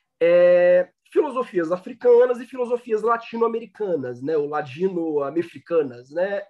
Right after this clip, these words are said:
É, acho que é fundamental incluir essas, esses temas também, filosofias brasileiras, incluir esses temas na nossa ementa." E meus colegas disseram, "Não, não posso colocar isso na, na ementa de filosofia do direito, porque é algo que eu não saberia lecionar." Eu falei, "Bom, mas é,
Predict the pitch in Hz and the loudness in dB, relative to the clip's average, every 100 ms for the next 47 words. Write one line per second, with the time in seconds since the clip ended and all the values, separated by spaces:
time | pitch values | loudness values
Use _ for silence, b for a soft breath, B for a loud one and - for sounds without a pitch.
0 | - 165 170 165 165 165 185 - 240 269 | -4 0 0 0 0 -2 -8 -10 -14 -8
1 | 240 240 208 208 220 277 254 180 185 - | -4 -4 -4 -8 -8 -12 -8 -6 -8 -14
2 | _ 208 190 - 170 151 - 247 233 233 | _ -12 -12 -8 -6 -6 -8 -8 -6 -8
3 | - 165 170 165 160 165 190 220 214 214 | -8 -10 -10 -12 -10 -8 -8 -4 -2 -2
4 | 143 170 202 240 175 175 - 208 202 202 | -6 -12 -16 -8 -8 -8 -12 -10 -8 -8
5 | 240 214 208 262 233 190 _ _ _ b | -6 -6 -10 -4 -4 -4 _ _ _ b
6 | b b b b b _ _ - 339 339 | b b b b b _ _ -6 -4 -4
7 | - 277 269 269 285 247 220 175 165 277 | -2 0 0 -4 -4 -2 0 -2 -4 -4
8 | 381 240 208 233 254 285 - 208 185 156 | 0 0 -2 -2 -2 -2 -4 -4 -2 -6
9 | 151 - 170 170 170 175 156 147 - 185 | -6 -6 -6 -4 -4 -2 -4 -6 -8 -6
10 | 185 202 226 226 247 269 - 285 285 285 | -4 -6 -10 -10 -10 -10 -4 -4 -4 -8
11 | 277 277 294 269 269 233 277 262 196 - | -10 -10 -8 -6 -6 -6 -8 -4 -4 -6
12 | _ _ _ _ _ _ _ _ _ _ | _ _ _ _ _ _ _ _ _ _
13 | _ - 427 330 302 180 - - _ _ | _ -2 -2 2 2 2 -2 -14 _ _
14 | - 175 | -6 -2